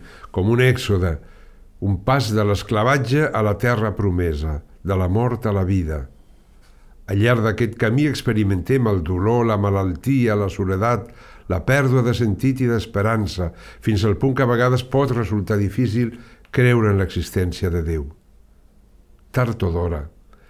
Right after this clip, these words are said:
en algun moment o un altre de l'existència,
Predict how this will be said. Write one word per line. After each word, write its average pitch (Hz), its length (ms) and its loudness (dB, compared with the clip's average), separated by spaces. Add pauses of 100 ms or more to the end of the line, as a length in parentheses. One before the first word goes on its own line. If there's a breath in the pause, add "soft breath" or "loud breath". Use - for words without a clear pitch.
(140)
en 104 160 2
algun 113 320 2
moment 107 380 2
o 98 100 4
un 92 140 2
altre 101 520 0
de 87 160 -2
l'existència, 127 840 -2